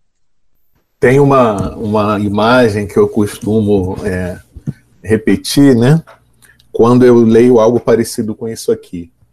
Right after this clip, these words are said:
né? Essa figura de uma verdade religiosa sendo afirmada por um inovador, né?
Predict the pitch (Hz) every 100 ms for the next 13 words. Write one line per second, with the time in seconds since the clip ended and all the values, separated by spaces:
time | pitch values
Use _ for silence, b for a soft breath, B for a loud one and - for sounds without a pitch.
0 | _ 90 113 120 _ _ _ _ - 101
1 | 120 - 120 98 110 110 98 95 - _
2 | _ - 107 107 113 104 101 110 110 107
3 | 101 104 101 101 110 101 101 101 101 113
4 | 147 156 165 - - 220 107 - 101 101
5 | 101 98 98 104 98 104 131 180 135 117
6 | 101 95 110 208 156 185